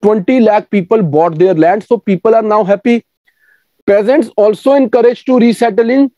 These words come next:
Siberia. Three point five million moved to Siberia. With this, the population is now divided so that in different areas they can stay, work, and grow food for them, and there is food security. Then redemption payment,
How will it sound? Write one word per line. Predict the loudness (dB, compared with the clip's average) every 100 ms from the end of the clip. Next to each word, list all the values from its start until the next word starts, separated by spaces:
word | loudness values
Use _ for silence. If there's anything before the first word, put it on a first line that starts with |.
| _
Siberia. | -20 -6 0 0 2 2 2 2 -2 _ _ -4
Three | 0 0
point | 0 0 0
five | 0 0
million | 0 2 2 2
moved | 2 2
to | 0
Siberia. | 0 0 0 0 0 0 -2 _ -2
With | -2 2
this, | 0 0
the | -4
population | -4 -4 -2 0 0 0 -2
is | -2
now | 0 0
divided | 0 0 0 0 0 -2 -6 _ _
so | -2 2
that | 2 0
in | 0 2
different | 0 0 0
areas | 2 2 0 0
they | -2
can | 0 -2
stay, | -4 0 2 2
work, | 0 -2 0 2 0 -4 _ _
and | -4 -2 0
grow | 2 0
food | 0 -2 -2
for | 0 0
them, | 0 -2 -4 -8 _
and | -4 0
there | 2 0
is | 0
food | -2 -2
security. | -2 -2 0 0 0 -2 -2 _ _ _ _ _ -6
Then | -2 0 0 -4 -8 _ _
redemption | 0 2 0 -2 -2 -2 -2
payment, | 0 0 2 0 -2